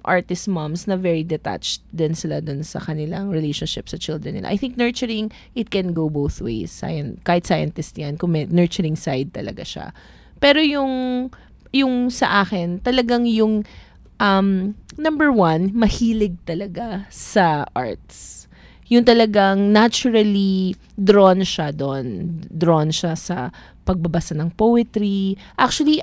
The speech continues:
ideally pa nga sa isang artist mom, hindi lang yung mahilig siya, pero marunong siya mag-create. Yung the ability to create. That means, ano talaga, hindi lang na manood ng sine, pero,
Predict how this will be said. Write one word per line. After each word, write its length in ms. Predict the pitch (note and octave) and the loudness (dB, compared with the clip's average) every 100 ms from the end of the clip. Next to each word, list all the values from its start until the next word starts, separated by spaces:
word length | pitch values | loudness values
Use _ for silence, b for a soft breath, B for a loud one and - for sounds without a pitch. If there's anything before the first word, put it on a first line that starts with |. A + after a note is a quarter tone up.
| B3 | 2
ideally 480 | A#3+ A#3+ B3 A#3+ | 4 6 6 4
pa 160 | A#3+ G3+ | 2 0
nga 160 | F3+ F3+ | 0 -2
sa 80 | |
isang 240 | - - F3 | -4 -4 -4
artist 400 | D#3+ E3 D#3+ F3+ | -6 -6 -6 -4
mom, 160 | D#3+ | 0
hindi 240 | F#3+ A3 A3 | 0 0 0
lang 160 | G#3 | 0
yung 240 | G#3 F#3+ F#3+ | 2 2 2
mahilig 640 | G3+ F#3+ G#3+ G3+ F#3 E3+ | 2 2 2 4 4 2
siya, 240 | - E3 D#3+ | -2 -2 0
pero 240 | G#3 G#3 B B | 0 -2 B B
marunong 320 | A#3 A#3 A3+ A3 | 2 4 4 2
siya 160 | G#3+ | -2
mag-create. 640 | G3 F3+ - - C3+ D3 - - - - b b b b b b - | -2 -2 -6 -6 -6 -6 -10 -20 -20 -20 b b b b b b -4
Yung 320 | A3+ A#3 A3+ | 0 2 2
the 80 | G#3+ | 0
ability 400 | G3+ A3 A3 F#3+ | 0 -2 -2 -4
to 160 | F#3+ F#3 | -6 -6
create. 400 | D#3+ C2+ C3+ - | -8 -8 -8 -10
That 240 | F3+ F#3 - | -2 -2 2
means, 880 | G#3 G#3 G3 G3 F#3+ - - - - | 4 4 4 2 -2 -6 -8 -10 -4
ano 160 | G3 F#3+ | 0 2
talaga, 480 | F3+ E3 D#3 D3+ D3 | 2 0 0 -2 0
hindi 320 | G#3 A#3 A#3 | 2 4 4
lang 160 | A3+ G#3+ | 4 2
na 160 | G3+ | 2
manood 480 | G3+ G3+ G3+ G3 F#3 | 4 4 6 4 4
ng 160 | F#3+ F3+ | 0 0
sine, 480 | - F#3+ F3 E3 | 0 0 2 0
pero, 320 | - E3+ D#3+ | 0 -2 -2